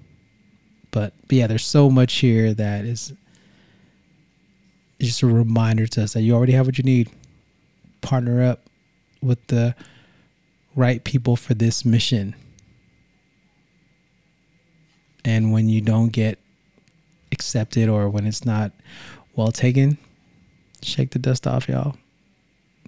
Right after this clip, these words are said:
Just keep moving. We got you. God got you. God got us.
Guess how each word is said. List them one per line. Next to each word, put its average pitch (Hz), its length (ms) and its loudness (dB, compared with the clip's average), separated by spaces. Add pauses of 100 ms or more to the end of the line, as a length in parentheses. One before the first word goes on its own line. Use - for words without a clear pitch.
(140)
Just - 180 -12
keep 139 160 -2
moving. 123 400 2 (280)
We 151 100 -2
got 131 300 -2
you. 110 120 -6 (640)
God 127 380 0
got 107 300 -8
you. 98 120 -10 (1080)
God 120 320 0
got 107 220 -2
us. 95 340 -8